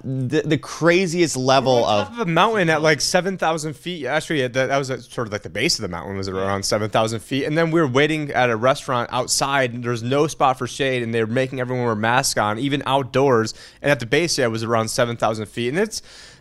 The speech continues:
Speaker 2: you know, if, especially if you're, like, older or you're, uh, not in great shape, I mean, wearing a mask when it's, you know, probably eighty-five degrees, direct sunlight, you know, it's not, you know, the easiest thing in the world. Uh,
Speaker 1: Well, I mean, that's the thing. We're standing in this parking lot. First of all, at the top, close to the top of the mountain, there's a guy making, who isn't wearing his, uh, mask, making his kid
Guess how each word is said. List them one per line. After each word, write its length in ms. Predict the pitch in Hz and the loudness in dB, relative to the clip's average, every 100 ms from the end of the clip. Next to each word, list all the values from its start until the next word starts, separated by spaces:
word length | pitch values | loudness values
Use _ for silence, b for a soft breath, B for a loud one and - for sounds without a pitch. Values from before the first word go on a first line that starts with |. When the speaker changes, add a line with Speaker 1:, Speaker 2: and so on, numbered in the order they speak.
| _ _ | _ _
Speaker 2:
you 120 | 165 | 2
know, 140 | 185 | 4
if, 200 | 160 190 | 4 2
especially 360 | - - 247 - | 0 -2 -2 0
if 100 | 156 | 0
you're, 140 | 196 | 4
like, 160 | 175 123 | 4 2
older 500 | 127 175 185 180 175 | -2 0 2 2 2
or 80 | 120 | 2
you're, 340 | 123 135 131 | 2 2 2
uh, 220 | 110 104 | 2 2
not 240 | 101 143 131 | 0 -2 -2
in 60 | |
great 200 | 123 135 | -2 -4
shape, 280 | - 135 143 - | -2 -2 -2 -2
I 40 | |
mean, 260 | 123 120 113 | -4 -2 2
wearing 240 | 160 196 | 4 4
a 60 | 156 | 2
mask 400 | 156 151 - 139 | 2 2 0 -4
when 120 | 120 | -4
it's, 220 | 117 - | -4 -6
you 60 | 123 | -4
know, 180 | 104 | -4
probably 340 | 101 135 117 - | -2 0 0 0
eighty-five 380 | 135 135 135 123 | -4 0 0 -2
degrees, 380 | 120 123 117 | -2 -2 -4
direct 280 | - 113 120 | -4 -2 -2
sunlight, 520 | - 123 120 110 107 | 0 0 2 2 2
you 80 | - | 0
know, 140 | 107 101 | 0 0
it's 200 | 113 143 | 0 2
not, 260 | 156 180 - | 2 0 -6
you 80 | 135 | -4
know, 140 | 127 | 0
the 180 | 113 101 | 0 0
easiest 400 | 120 123 120 - | -4 -2 -2 0
thing 140 | 120 | -2
in 80 | 117 | 0
the 60 | 101 | 2
world. 360 | 131 110 95 | 4 4 2
Uh, 320 | 107 104 98 220 | 0 2 2 6
Speaker 1:
Well, 120 | 220 | 6
I 40 | |
mean, 120 | 208 | 8
that's 180 | 202 196 | 6 4
the 60 | 180 | 4
thing. 200 | 214 185 | 4 6
We're 120 | 156 | 4
standing 340 | - 170 180 | 4 2 4
in 60 | 170 | 2
this 120 | 151 | 0
parking 300 | - 165 175 | 0 0 2
lot. 180 | 147 135 | 0 2
First 200 | 180 - | -2 0
of 80 | 147 | 2
all, 160 | 139 - | 2 0
at 160 | 139 | -4
the 80 | 131 | -6
top, 380 | 123 147 151 143 | -4 -2 -2 -4
close 240 | 170 175 | -6 -4
to 100 | 170 | -6
the 80 | 135 | -2
top 160 | 160 135 | 0 0
of 40 | |
the 100 | 131 | -2
mountain, 340 | 120 139 - | 0 -2 -2
there's 180 | 113 113 | -2 -2
a 60 | 113 | -2
guy 260 | 98 131 | 2 2
making, 360 | 127 127 127 131 | 2 -2 -4 -8
who 240 | 117 120 | -6 -2
isn't 240 | 123 151 135 | -2 -2 -2
wearing 180 | 110 104 | -2 -2
his, 180 | 95 - | -6 -4
uh, 180 | 98 90 | -2 -2
mask, 320 | 95 101 - | -2 -4 -2
making 300 | 110 123 131 | -4 -2 -2
his 140 | 104 | -4
kid 360 | - - 135 | -4 0 0